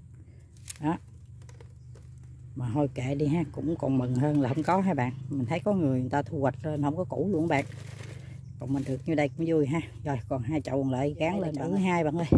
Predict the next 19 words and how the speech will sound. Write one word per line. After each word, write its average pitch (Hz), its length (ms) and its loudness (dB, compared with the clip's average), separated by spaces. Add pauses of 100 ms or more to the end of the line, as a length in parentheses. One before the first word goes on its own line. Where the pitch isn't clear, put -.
(800)
Rồi, 147 180 0
giờ 143 200 2
cũng 143 180 -8
tiếp 226 160 6
tục 127 140 0 (1600)
đào 139 180 -2
xới 185 260 8
lên. 185 140 6 (720)
Mấy 180 100 -4
bạn, - 200 0 (800)
nhìn 175 240 2
vô 165 100 2
cho 180 80 2
mấy 185 100 4
bạn 147 160 4
coi 175 160 4
nè, 156 220 2 (140)
nè. 175 180 0 (1500)
Ơi, 196 300 6